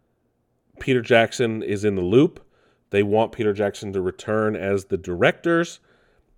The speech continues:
I, I just, I don't know how much more we can mine out of, out of Middle-earth and if, what will happen, right? Look, look at what happened with the Hobbit movies,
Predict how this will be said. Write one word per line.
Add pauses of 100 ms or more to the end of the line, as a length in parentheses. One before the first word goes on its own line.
(160)
I, (100)
I
just, (100)
I
don't
know (600)
how
much
more
we
can
mine
out
of,
out
of
Middle-earth (560)
and
if,
what
will
happen,
right? (280)
Look,
look
at
what
happened
with
the
Hobbit
movies,